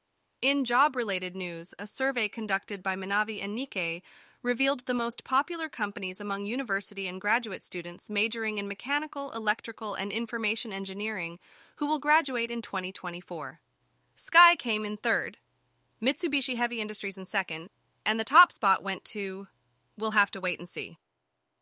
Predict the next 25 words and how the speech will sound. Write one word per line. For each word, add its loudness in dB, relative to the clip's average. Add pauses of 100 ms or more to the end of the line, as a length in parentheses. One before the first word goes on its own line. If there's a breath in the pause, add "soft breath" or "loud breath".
(320)
In 4
A 8
I 6
news, -2
Yokosuka -2
City -2
announced 0
that 2
it 0
will 0
be -4
testing 0
the -4
A 4
I 4
chat 0
service -4
Chat 4
G -6
P -10
T -6
at -2
the -8
City -6
Hall. -6